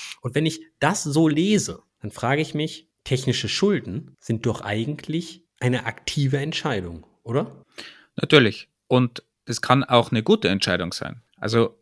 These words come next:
Speaker 2: gleich wie Schulden per se ja nicht schlecht sind. Wenn du Schulden aufnimmst, damit du ein Haus bauen kannst,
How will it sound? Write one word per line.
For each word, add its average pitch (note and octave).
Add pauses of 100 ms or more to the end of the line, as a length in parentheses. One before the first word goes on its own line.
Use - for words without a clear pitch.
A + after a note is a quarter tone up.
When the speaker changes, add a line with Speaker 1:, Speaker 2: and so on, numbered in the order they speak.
(140)
Speaker 2:
gleich B2+
wie D#3
Schulden E3+
per A2+
se -
ja D3+
nicht C3
schlecht -
sind. G#2+ (140)
Wenn A2
du C#3
Schulden F#3+
aufnimmst, A#2+
damit B2+
du B2
ein A#2
Haus D3
bauen F#2+
kannst, -